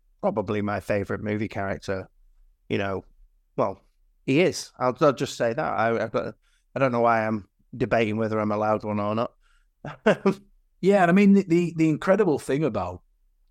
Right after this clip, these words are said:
Speaker 2: about Quint is that he's, like, Robert Shaw, he, he's so, he's hamming it up so much,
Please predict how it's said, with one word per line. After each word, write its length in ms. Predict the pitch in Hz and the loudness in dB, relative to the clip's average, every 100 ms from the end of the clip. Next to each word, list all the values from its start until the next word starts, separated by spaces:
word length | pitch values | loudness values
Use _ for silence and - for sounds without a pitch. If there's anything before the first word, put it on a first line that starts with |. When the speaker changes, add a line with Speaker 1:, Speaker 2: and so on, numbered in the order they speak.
| - | -8
Speaker 2:
about 300 | 101 101 - | -4 -4 -6
Quint 420 | - 95 95 - | -6 -4 -4 -4
is 180 | 117 101 | -6 -6
that 200 | 104 101 | -6 -6
he's, 480 | - 120 113 - - - _ _ _ _ _ _ _ _ _ _ | -4 -2 -4 -6 -14 -20 _ _ _ _ _ _ _ _ _ _
like, 140 | - 131 | -4 2
Robert 300 | 151 160 123 | 2 2 0
Shaw, 540 | - 131 123 98 95 _ _ | 0 2 2 0 -8 _ _
he, 380 | 107 104 104 104 - | -6 -4 -4 -6 -8
he's 360 | 110 104 - - _ - | -8 -8 -10 -18 _ -12
so, 560 | - - 156 147 113 | -6 2 4 4 2
he's 180 | 123 139 | -2 -4
hamming 380 | - 170 156 117 | 0 2 4 2
it 100 | - | 0
up 220 | 127 - | -2 -4
so 280 | - 127 113 | -4 -2 -2
much, 500 | 117 107 - - | -4 -8 -10 -18